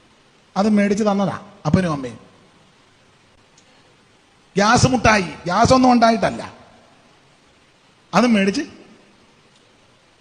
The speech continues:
പണ്ടുണ്ടായിരുന്ന അൽഗ് മുട്ടായി, അൽഗ്, നിങ്ങൾ അൽഗ് കറുത്തിച്ചിരി ഇത്ര, ഈ നമ്മളെ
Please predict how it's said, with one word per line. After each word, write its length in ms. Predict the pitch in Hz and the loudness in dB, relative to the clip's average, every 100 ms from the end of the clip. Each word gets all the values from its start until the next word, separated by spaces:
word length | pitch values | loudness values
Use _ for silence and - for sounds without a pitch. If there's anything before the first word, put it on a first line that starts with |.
| _ _ _ - | _ _ _ 0
പണ്ടുണ്ടായിരുന്ന 420 | 233 233 220 220 | 2 4 2 0
അൽഗ് 340 | 202 208 247 294 | 0 -2 0 0
മുട്ടായി, 480 | 262 208 190 165 165 | 0 -2 -2 -4 -8
അൽഗ്, 500 | 160 240 202 180 - - - _ _ _ | -4 -4 -4 -6 -8 -18 -20 _ _ _
നിങ്ങൾ 280 | 190 220 196 - - | -14 -12 -14 -16 -14
അൽഗ് 260 | 226 214 - - _ _ - | -12 -12 -14 -18 _ _ -10
കറുത്തിച്ചിരി 480 | 240 240 226 226 - | -8 -8 -12 -16 -20
ഇത്ര, 280 | 208 196 | -20 -20
ഈ 80 | 196 | -14
നമ്മളെ 300 | 202 202 202 | -10 -6 -8